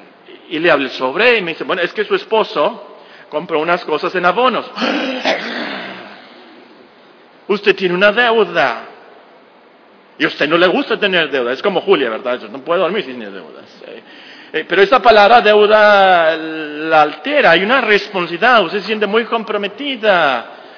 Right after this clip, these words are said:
Tiene que pagar eso lo más rápido posible. En, en un momento vamos a abrir el sobre para ver qué deuda tenemos nosotros con el Señor, como dice en este pasaje. Aquí nada más quiero que ustedes noten el peso de la palabra.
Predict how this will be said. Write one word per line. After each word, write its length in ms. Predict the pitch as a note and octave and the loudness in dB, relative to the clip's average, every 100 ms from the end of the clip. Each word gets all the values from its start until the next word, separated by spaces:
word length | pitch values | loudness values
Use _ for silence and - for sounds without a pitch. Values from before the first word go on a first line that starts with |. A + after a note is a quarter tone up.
| - | -14
Tiene 280 | G#3 C4+ D4+ | -2 2 4
que 120 | A3+ | 4
pagar 460 | - E3 D#3+ C3 A2+ - - | 2 4 4 4 0 -10 -2
eso 340 | D#3+ D3 C#3+ | 0 0 -2
lo 140 | C#3 C#3+ | -2 0
más 200 | C#3+ C3+ | -2 0
rápido 420 | C#3 C3+ C3 B2 - - | 0 0 0 -2 -4 -8
posible. 600 | B2+ - C#3 A#2+ G2 F#2+ - - - | -8 -6 -4 -4 -6 -12 -20 -20 -12
En, 160 | D3 E3+ | -4 -2
en 160 | F3 A#3+ | 0 0
un 140 | E4 | 2
momento 460 | D#4 C#4 D#4 A3 F3+ | 2 2 0 0 4
vamos 400 | G3 A3+ C#4 G#3+ | 4 4 2 2
a 40 | |
abrir 220 | F3+ G#3+ | 2 2
el 100 | G#3 | -2
sobre 560 | G3+ D#4 D#4+ F#3+ C#3+ A2 - - - - - | -2 4 4 6 0 -2 -10 -20 -20 -20 -2
para 180 | C#3+ D#3+ | 2 4
ver 220 | G3+ G3+ | 4 2
qué 140 | G3 | 0
deuda 340 | F3+ F#3+ E3+ D3+ | 2 2 2 0
tenemos 380 | D#3 G#3 F#3+ D3+ | 0 0 0 -2
nosotros 760 | C#3+ D#3 C#3+ C3 A#2 - - - | -2 -2 0 0 -4 -6 -18 -16
con 160 | - C3+ | -6 -4
el 100 | C3 | -4
Señor, 300 | D#3 E3+ F#3+ | -2 0 0
como 200 | C#3 C3+ | 0 -2
dice 200 | D3+ C#3 | -2 -4
en 60 | |
este 180 | C3+ C3 | -6 -6
pasaje. 540 | B2+ C3 D3+ B2+ A2+ F2+ - - _ _ _ _ _ - - - - | -6 0 2 2 -2 -12 -18 -20 _ _ _ _ _ -20 -20 -20 -12
Aquí 180 | - C4+ | -4 0
nada 240 | D#4 D4 | 6 6
más 280 | C4+ C4+ B3+ | 8 6 4
quiero 240 | B3+ A#3+ G#3+ | 0 2 4
que 120 | G#3+ | 2
ustedes 360 | F#3 G#3+ G3 | 2 2 2
noten 360 | G3 A#3 G3 F#3+ | 2 0 0 0
el 160 | F#3 F#3 | -2 0
peso 380 | A3+ G#3+ G3 F3 | 2 2 2 0
de 80 | |
la 100 | D3+ | 0
palabra. 560 | C#3 C3+ B2+ G#2+ G2+ G2 | 2 2 2 0 -4 -14